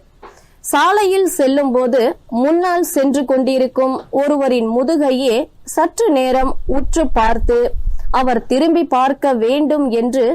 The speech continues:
தீவிரமாக யோசித்தோமானால் முன்னால் செல்பவர் திடீரென்று திரும்பி பார்ப்பார். இந்த அனுபவம் உங்களுக்கு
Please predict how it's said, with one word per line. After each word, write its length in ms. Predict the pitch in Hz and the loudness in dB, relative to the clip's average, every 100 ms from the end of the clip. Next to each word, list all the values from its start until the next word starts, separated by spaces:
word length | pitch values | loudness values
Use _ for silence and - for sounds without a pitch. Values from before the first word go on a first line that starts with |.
| - - | -4 -6
தீவிரமாக 800 | 302 359 359 349 277 247 247 262 | -2 0 0 0 2 0 0 0
யோசித்தோமானால் 1120 | 226 240 269 277 226 262 240 214 226 247 226 339 _ _ _ - | 0 -2 -2 -2 -2 -2 0 0 0 0 0 -4 _ _ _ -2
முன்னால் 440 | 240 285 302 294 | 0 2 0 0
செல்பவர் 640 | 285 226 233 240 233 208 - - 214 | 0 -2 0 0 0 0 -2 -8 -6
திடீரென்று 720 | 254 294 392 311 233 208 233 494 _ - | -2 0 2 2 0 0 -2 -2 _ -2
திரும்பி 340 | 320 370 262 | 0 2 0
பார்ப்பார். 500 | 214 196 196 190 - _ _ _ - - | 0 0 0 -2 -2 _ _ _ -20 -6
இந்த 240 | 226 370 523 240 | -2 0 2 2
அனுபவம் 600 | 247 277 277 269 226 339 - | 2 2 0 0 0 -2 -4
உங்களுக்கு 560 | 285 339 294 240 233 | -2 0 2 0 0